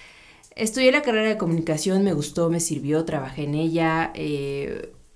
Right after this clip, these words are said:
y me ha ayudado, a la fecha me sigue ayudando muchísimo. Sin embargo, eh, yo durante todo este proceso de universidad, eh, empiezo a tener muchos problemas gástricos, empiezo a enfermarme constantemente del estómago, tenía muchísimo acné,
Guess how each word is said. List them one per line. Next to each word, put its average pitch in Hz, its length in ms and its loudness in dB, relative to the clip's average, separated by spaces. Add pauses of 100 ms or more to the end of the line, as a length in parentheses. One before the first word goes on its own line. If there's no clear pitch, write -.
(120)
y 165 260 -2
me 165 100 4
ha 170 40 4
ayudado, 170 420 4
a 165 180 4
la 147 100 0
fecha 180 320 -2
me 165 80 -2
sigue 156 180 -2
ayudando 143 360 -2
muchísimo. 139 540 -8 (580)
Sin 214 300 4
embargo, 233 880 6
eh, 196 440 4
yo 233 460 6
durante 214 420 2
todo 208 160 2
este 208 180 2
proceso 196 440 0
de 185 80 2
universidad, 170 960 2 (100)
eh, 156 440 -2
empiezo 185 280 0
a 202 60 -6
tener 180 200 2
muchos 175 260 -2
problemas 160 720 0 (100)
gástricos, 185 840 -2
empiezo 165 340 -2
a 165 80 2
enfermarme 156 500 -2
constantemente 147 720 -4
del 143 140 -4
estómago, 196 1080 2
tenía 165 260 2
muchísimo 147 480 -2
acné, 190 640 0